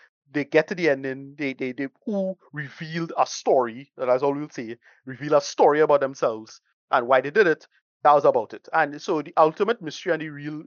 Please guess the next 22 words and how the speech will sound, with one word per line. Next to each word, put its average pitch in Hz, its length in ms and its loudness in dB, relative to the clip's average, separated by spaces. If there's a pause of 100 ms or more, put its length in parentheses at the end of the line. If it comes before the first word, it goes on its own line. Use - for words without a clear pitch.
(140)
answer 170 320 2
wasn't 135 240 -4
that 139 160 0
great. 110 200 -12
Whilst 147 300 4
I 151 60 2
thought 156 240 -2 (220)
with 143 100 -12
season 254 340 -8
three, 107 340 -18 (580)
season 170 260 -8
three 202 160 -12
was 147 560 2 (420)
much 160 280 -2
more 170 100 0
interesting 160 400 -6
and 139 100 -4
engaging 156 400 -6
from 143 140 -2
a 135 60 -2
character 147 340 0
perspective, - 480 -12